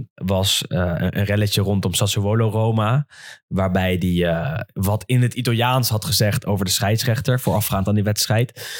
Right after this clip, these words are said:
Ehm, hij zei: "Ja, die scheidsrechter die, die, die, die, die is niet zo ervaren. Ik, eh, twijfelde heel erg over of hij het wel aan kan qua druk." <laughs> En dan hebben we het over een wedstrijd tussen Sassuolo en Roma. Is heel erg opgepakt door de Italiaanse pers. En die, die maakt het heel erg groot.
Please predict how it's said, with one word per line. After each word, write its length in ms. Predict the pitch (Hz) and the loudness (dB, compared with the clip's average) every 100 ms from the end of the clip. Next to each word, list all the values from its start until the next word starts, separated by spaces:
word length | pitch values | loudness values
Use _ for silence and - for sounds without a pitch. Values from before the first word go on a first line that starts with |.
| - - - | -14 -16 -6
Ehm, 540 | 92 90 90 87 87 82 | -2 2 2 2 2 2
hij 160 | 98 | 0
zei: 300 | 98 95 92 | 0 2 2
"Ja, 160 | 92 90 | 0 0
die 100 | 95 | 0
scheidsrechter 640 | - 98 104 101 98 92 | 2 2 2 0 0 0
die, 160 | 90 85 | -2 -4
die, 120 | - | -6
die, 240 | 95 95 | -6 -4
die, 160 | - - | -4 -4
die 120 | 95 | 0
is 120 | 98 | 2
niet 160 | 110 104 | 2 2
zo 80 | 101 | 0
ervaren. 440 | 101 104 98 104 | 0 0 0 0
Ik, 160 | 180 - | -4 -8
eh, 200 | - 117 | -12 -10
twijfelde 520 | - 110 110 104 98 | -2 0 0 0 0
heel 240 | 101 113 | 0 2
erg 140 | 113 98 | 0 0
over 320 | 107 110 104 | 0 2 0
of 80 | 95 | 2
hij 140 | 98 | 2
het 100 | 101 | 2
wel 120 | 104 - | 0 0
aan 260 | 107 110 | 0 0
kan 320 | 95 85 139 - - - - | 0 0 0 -2 -10 -10 -2
qua 180 | 98 | 0
druk." 320 | 95 98 110 - | 0 0 0 0
<laughs> 60 | - | 0
En 0 | |
dan 140 | 143 120 | 2 2
hebben 140 | 123 | 2
we 60 | 117 | 2
het 100 | 117 | 0
over 140 | 110 | 2
een 60 | 113 | 0
wedstrijd 600 | 113 104 104 156 - - | 0 0 -2 -4 -10 -6
tussen 240 | 127 - - | -2 0 2
Sassuolo 600 | 120 110 107 113 113 107 | 2 0 0 0 2 2
en 120 | 104 | 0
Roma. 460 | 107 110 117 139 - - - - | 0 2 2 0 -2 -10 -12 -6
Is 180 | 107 101 | -4 0
heel 220 | 113 147 | 2 2
erg 140 | 135 - | 2 -2
opgepakt 760 | 135 - 117 - 117 110 - | -4 -2 -2 -2 -2 -2 -2
door 140 | 113 110 | 0 0
de 60 | |
Italiaanse 460 | 95 107 104 - 98 | 0 0 0 -2 -2
pers. 380 | 113 127 147 - | 0 2 2 0
En 80 | |
die, 160 | 104 98 | 2 2
die 180 | 98 90 | 0 0
maakt 200 | 104 104 | 0 0
het 100 | 98 | -2
heel 200 | 110 120 | 2 2
erg 120 | 110 | 0
groot. 420 | - 117 107 95 | 0 0 0 -2